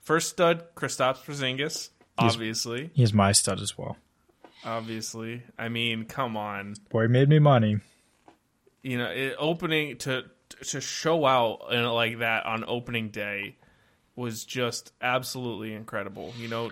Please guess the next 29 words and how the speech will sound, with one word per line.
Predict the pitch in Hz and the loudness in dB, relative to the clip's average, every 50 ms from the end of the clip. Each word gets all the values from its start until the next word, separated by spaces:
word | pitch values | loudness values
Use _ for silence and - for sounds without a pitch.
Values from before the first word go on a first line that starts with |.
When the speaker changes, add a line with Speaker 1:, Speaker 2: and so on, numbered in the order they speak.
| - - | -10 -12
Speaker 1:
we, | 135 123 131 135 135 135 - | -10 -6 -4 -4 -4 -4 -4
we | 131 131 135 131 | -4 -2 -2 -2
needed | 131 135 135 139 131 127 123 - | 0 0 0 0 0 -2 -4 -6
some | - - 135 123 | -6 -6 -4 -2
energy, | 123 120 123 127 127 127 127 127 127 127 131 - _ _ _ _ _ _ _ _ _ - | -2 -2 -2 -2 -4 -4 -6 -6 -6 -6 -8 -10 _ _ _ _ _ _ _ _ _ -10
and | 117 107 104 | -8 -6 -4
he | 117 127 | -4 -4
brought | 123 123 107 101 98 98 101 98 | -4 -4 -6 -6 -6 -4 -6 -6
it. | 87 - - _ _ _ _ _ - - - | -8 -10 -12 _ _ _ _ _ -20 -16 -10
He, | 113 120 123 | -8 -6 -6
he | 117 113 127 135 131 | -6 -4 -4 -4 -2
made | 123 120 117 120 120 117 | -2 -2 0 0 0 0
an | 110 107 | 0 -2
impression, | 104 101 104 113 110 104 - - 101 98 | -4 -6 -6 -6 -6 -6 -8 -10 -12 -10
and | 80 71 113 113 | -8 -6 -2 0
I | 113 123 123 | 2 2 2
am | 113 107 104 104 101 101 101 98 92 _ _ - | 2 0 -2 -4 -6 -8 -10 -12 -16 _ _ -14
loving | 127 110 110 117 123 123 117 110 107 98 98 | -10 -8 -4 0 2 2 2 2 0 -4 -8
it. | 98 - - - - - - - _ _ | -10 -12 -14 -16 -20 -20 -20 -20 _ _
Speaker 2:
Especially | - - - 151 143 - 160 139 | -4 4 6 6 8 8 8 6
getting | 123 - 139 131 135 135 139 135 | 6 6 6 8 8 10 10 10
the | 131 120 | 8 8
boos, | 113 107 123 131 135 135 135 135 135 135 139 139 135 135 - - - - - - _ _ _ _ _ _ _ _ - | 6 6 6 8 10 10 10 10 10 10 8 8 6 6 2 0 -2 -6 -12 -20 _ _ _ _ _ _ _ _ -14
Speaker 1:
Mm-hmm. | 127 120 123 | -4 2 6
Speaker 2:
little | 135 139 139 135 117 | 8 8 10 8 8
rivalry | 110 120 117 117 123 131 127 135 135 131 135 143 143 139 139 143 156 | 8 8 8 10 10 8 8 8 8 8 10 10 10 10 10 8 8
or | - 160 139 131 | 8 8 8 8
revenge | 123 120 107 104 120 117 123 127 123 - - | 8 6 6 6 6 6 8 8 6 4 4
game. | - 143 139 135 139 139 139 139 143 | 4 6 6 6 6 6 4 4 2